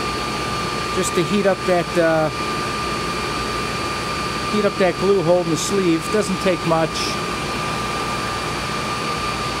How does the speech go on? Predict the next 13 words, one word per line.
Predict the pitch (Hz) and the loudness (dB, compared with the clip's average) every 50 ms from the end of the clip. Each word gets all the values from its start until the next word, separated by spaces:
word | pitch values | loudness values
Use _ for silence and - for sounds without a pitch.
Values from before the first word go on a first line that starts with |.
| - - | -2 0
And | 175 | 0
I | 175 170 170 170 | 0 0 2 0
use | 175 190 190 165 - | 0 0 0 0 2
my, | 175 170 160 160 160 160 | 2 2 4 4 4 4
uh, | 160 156 156 156 151 139 - - - - - - - - - - - - - - - - - - - - - - - - - - - - - - - - - - - - - - 196 | 4 4 4 4 2 0 -2 -4 -2 -2 -2 -2 -2 -2 -2 -2 -2 -2 -2 -2 -2 -2 -2 -2 -2 -2 -2 -2 -2 -2 -2 -2 -2 -2 -2 -2 -2 -2 -2 -2 -2 -2 0 0 0
socket | - - 220 220 202 - - - | 2 4 4 2 2 2 -2 -2
set | - - 190 180 170 | 0 2 2 2 4
here | 147 180 185 196 196 | 4 2 2 2 2
and | 190 170 | 2 2
just | 170 175 - - | 0 0 -2 0
kinda | 190 196 185 175 170 165 156 - - - - - - - - - - - - - - - - - 1077 1077 1077 1077 1077 1077 1077 - - - - - - - - - - - - - - - - - - - - - 151 165 | 2 4 4 4 4 2 2 0 0 -2 -4 -4 -2 -2 -2 -2 -2 0 0 0 0 -2 -4 -4 -2 -2 -2 -2 -2 0 0 0 0 -2 -6 -4 -4 -2 -2 -2 -2 0 0 0 0 0 -4 -4 -4 -2 -2 0 2 4
run | 190 208 | 4 4
the | 196 185 180 170 156 | 4 4 2 2 0